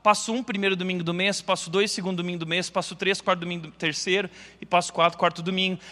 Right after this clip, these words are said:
Você entra num pequeno grupo. Você entra no Repense, que é o primeiro pequeno grupo que vai desconstruir ideias erradas, desintoxicar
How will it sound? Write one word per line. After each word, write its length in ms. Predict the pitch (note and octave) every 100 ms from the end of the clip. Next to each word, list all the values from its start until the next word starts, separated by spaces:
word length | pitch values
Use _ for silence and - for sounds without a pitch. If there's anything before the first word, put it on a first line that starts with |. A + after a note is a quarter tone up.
| -
Você 300 | - G3 -
entra 220 | G#3+ A#3+ A3+
num 120 | A3+
pequeno 340 | G#3+ A3+ A3
grupo. 320 | G3+ A3 G#3
Você 300 | E3+ F#3+ -
entra 160 | G#3+ G#3+
no 100 | G3+
Repense, 580 | G3 A3+ A#3 B3 C4+ G#3+
que 80 | G3
é 40 |
o 20 |
primeiro 340 | F3 F#3+ G#3+ A3
pequeno 320 | G#3+ G#3+ F#3+
grupo 240 | F#3+ G#3 -
que 80 |
vai 200 | G3 G3 - - - -
desconstruir 1300 | D3 G3 D4 C#4+ - B3 A#3+ - A3+ G3 F#3 G3+ G3+ -
ideias 460 | G3 E3+ G3 G3 E3+
erradas, 560 | D#3 E3+ F#3+ E3+ E3+
desintoxicar 1200 | - D#3+ C#4 C4 B3 - - F#3+ - F#3+ G3 G#3